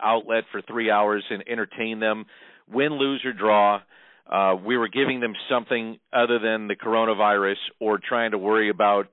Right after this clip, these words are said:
how to pay the rent or put food on the table. They were able to watch a game and take themselves away from what we all were dealing with. And so that was really rewarding for me. Um, it's been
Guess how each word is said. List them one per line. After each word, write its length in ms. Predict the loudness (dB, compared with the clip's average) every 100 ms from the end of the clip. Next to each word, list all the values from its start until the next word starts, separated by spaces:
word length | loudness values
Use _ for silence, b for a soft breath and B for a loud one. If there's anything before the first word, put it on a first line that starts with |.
| -8
how 180 | -2
to 60 | -2
pay 220 | -2 -2
the 100 | -2
rent 320 | 0 0 -2 -6 -12
or 100 | -10
put 220 | -4 -4 -2
food 140 | -2
on 120 | 0
the 80 | -2
table. 380 | -4 -4 -4 -4
They 120 | -2
were 120 | -2
able 200 | -2 0
to 100 | 2
watch 320 | 4 4 4 -2
a 40 |
game 440 | -8 -6 -6 -8 -14 -20 b b b b
and 440 | -2 0 0 -2 -4
take 160 | -4 -4
themselves 560 | -8 -2 2 2 0 -4
away 380 | -4 0 0 -2 -2
from 420 | 0 2 0 -6 -6
what 260 | -2 0
we 160 | -2 -2
all 280 | 4 4 4
were 100 | 0
dealing 400 | -2 -4 -4 -2
with. 180 | -2 -4 -8
And 220 | -6 -6 -4
so 300 | 0 2 0 -2 b b b 2
that 180 | 2 4
was 140 | 0
really 220 | 0 -2 -2
rewarding 500 | -2 2 2 0 -4
for 80 | -6
me. 300 | -4 -6 -8 B B B B
Um, 460 | 0 2 2 0 -6 _ _
it's 200 | -14 -4
been 280 | -2 -2 -6